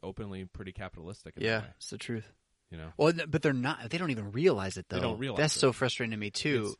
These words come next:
Speaker 1: It's,
Speaker 2: Is that
Speaker 1: it, it, it just, uh, the, the stuff that is deep program is the stuff that generally, unless you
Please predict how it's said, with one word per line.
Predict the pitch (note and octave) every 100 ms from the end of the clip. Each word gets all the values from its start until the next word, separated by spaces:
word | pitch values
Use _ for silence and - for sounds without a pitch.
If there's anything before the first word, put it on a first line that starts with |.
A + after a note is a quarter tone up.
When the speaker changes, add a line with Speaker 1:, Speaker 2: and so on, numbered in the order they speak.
| _ -
Speaker 1:
It's, | B2
Speaker 2:
Is | - C3
that | C#3
Speaker 1:
it, | C#3 -
it, | C#3+ -
it | C3 B2
just, | A2+ C3+ C3 -
uh, | B2+
the, | G#2+ G#2+
the | A2
stuff | G#2+ - D#3
that | F3
is | B2+ G2
deep | G#2+ G#2+
program | - G#2 G2
is | E2+ E2
the | E2+
stuff | - F#2
that | F2+ D2 E2+
generally, | G2+ G#2+ G2 F2+
unless | E2+ F#2 G2+ -
you | G2 F2